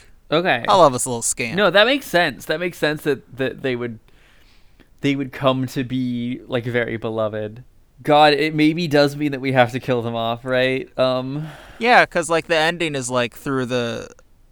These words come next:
Speaker 2: like, the end, like, the, the ending of them is that the gun has been discovered because this story ends with the apocalypse.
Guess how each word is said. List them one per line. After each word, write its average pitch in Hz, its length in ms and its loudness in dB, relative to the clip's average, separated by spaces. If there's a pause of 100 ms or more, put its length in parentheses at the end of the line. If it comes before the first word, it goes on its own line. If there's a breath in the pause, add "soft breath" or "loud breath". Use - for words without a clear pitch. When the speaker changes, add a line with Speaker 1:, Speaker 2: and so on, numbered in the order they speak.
(360)
Speaker 2:
like, 143 460 -6
the 139 160 0
end, 147 200 -2
like, 135 220 -2
the, 127 180 -6
the 123 220 -4
ending 143 320 -2
of 117 140 -6
them 120 200 -2
is 120 120 -8
that 123 160 -8
the 127 80 -10
gun 143 240 -2
has 120 100 -8
been 117 160 -10
discovered 113 460 -10
because 131 280 -10
this 131 160 -6
story 135 560 0
ends 127 300 -8
with 127 140 -10
the 120 100 -6
apocalypse. - 880 -4